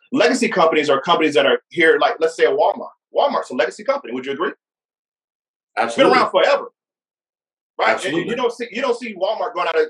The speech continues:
Speaker 1: going out of business no time soon, do you?
Speaker 2: No, never.
Speaker 1: Right. So that would be a solid company to invest in. Would you agree?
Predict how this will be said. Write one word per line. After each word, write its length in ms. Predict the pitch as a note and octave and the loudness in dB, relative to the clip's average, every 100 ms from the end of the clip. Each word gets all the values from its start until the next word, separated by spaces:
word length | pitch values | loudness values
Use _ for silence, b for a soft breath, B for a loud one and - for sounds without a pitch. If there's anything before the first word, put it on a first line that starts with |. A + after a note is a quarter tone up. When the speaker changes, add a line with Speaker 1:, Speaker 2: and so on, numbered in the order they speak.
| D3 | -2
Speaker 1:
going 180 | D#3+ E3 | -2 -2
out 140 | D#3 | -2
of 80 | - | -2
business 320 | D#3+ D#3+ C#3+ | -4 -6 -6
no 160 | D#3+ F#3+ | -2 0
time 240 | F#3 F3+ | 0 -2
soon, 240 | - E3 | -4 -6
do 60 | B2 | -6
you? 140 | D#3+ - _ _ _ _ _ _ _ _ _ | -8 -14 _ _ _ _ _ _ _ _ _
Speaker 2:
No, 340 | - A#2 - - | -2 -2 -2 -6
never. 300 | A#2 A#2 - - - | 0 0 -2 -8 2
Speaker 1:
Right. 140 | F#3 F#3 | 2 4
So 140 | G3 | 4
that 120 | F#3+ | 4
would 120 | B3+ B3 | 4 2
be 80 | A3 | -2
a 60 | |
solid 500 | - - G3+ G3 F3+ | -4 -10 -6 -2 -4
company 400 | - F#3 E3+ E3 D#3+ | -4 -6 -6 -10 -10
to 140 | E3+ | -4
invest 420 | C#3+ A2+ D3 - | -2 0 -2 -2
in. 120 | A#2+ G2+ | -6 -6
Would 120 | A2+ | -4
you 60 | B2 | -2
agree? 220 | C#3 | -2